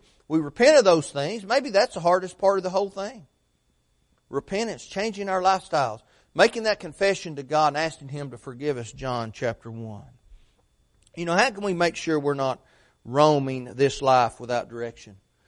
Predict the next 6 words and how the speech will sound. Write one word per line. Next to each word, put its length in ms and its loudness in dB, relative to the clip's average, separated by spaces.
without 440 4
reason, 640 -4
and 100 -12
making 280 -6
poor 260 -8
decisions? 540 -18